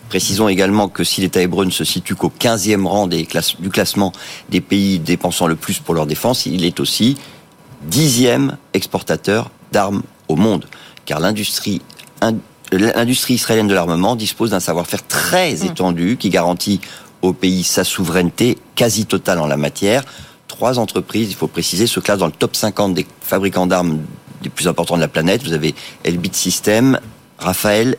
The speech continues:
Speaker 1: et Israel Aerospace Industries.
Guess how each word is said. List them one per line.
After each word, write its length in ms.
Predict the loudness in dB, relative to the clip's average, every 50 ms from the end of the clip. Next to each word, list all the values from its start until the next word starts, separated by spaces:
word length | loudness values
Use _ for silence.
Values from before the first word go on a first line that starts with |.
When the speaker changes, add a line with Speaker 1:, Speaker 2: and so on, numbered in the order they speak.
| -4 -2 0
Speaker 1:
et 180 | 0 0 0 -2 -6 -6
Israel 420 | -4 -4 -2 0 0 0 0 0 0 0
Aerospace 760 | 0 2 2 0 0 -2 -6 -4 -2 0 0 0 -2 -2 0 2
Industries. 680 | 2 2 2 0 -2 -2 0 0 2 0 0 -2